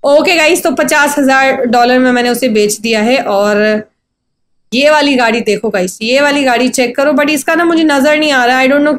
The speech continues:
क्यों, क्या scene है इसका, मुझे समझ में नहीं आ रहा है। मैं खोल कर check करने की कोशिश कर रही हूँ जबकि रात होने वाली है। और एक और skill point मिला है मुझे।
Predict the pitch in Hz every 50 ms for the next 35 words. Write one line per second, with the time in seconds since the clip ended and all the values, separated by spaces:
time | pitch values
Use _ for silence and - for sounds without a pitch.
0 | - - 285 285 285 294 285 277 - _ _ _ _ _ _ _ _ _ _ _
1 | _ _ - 285 277 277 285 277 277 302 269 269 262 262 262 254 262 - 262 262
2 | 262 262 262 - 262 247 247 247 247 269 262 277 269 254 226 190 190 214 233 240
3 | 254 254 254 - 254 254 254 254 277 262 - - 277 269 269 - 277 269 285 285
4 | 269 262 277 269 254 277 294 254 - 285 254 226 247 262 294 269 - _ _ _
5 | _ _ _ _ _ _ _ - 202 247 254 254 - 294 262 254 240 233 254 277
6 | 269 294 277 277 277 269 254 233 214 214 233 262 285 240 247 247 240 240 233 240
7 | 247 254 254 247 - - - - - - - - - - - - - - - -
8 | - - - - - - - - - - - - - 247 233 262 277 285 277 269
9 | - - 285 277 277 262 269 262 269 277 269 262 240 233 240 240 240 233 220 247
10 | 262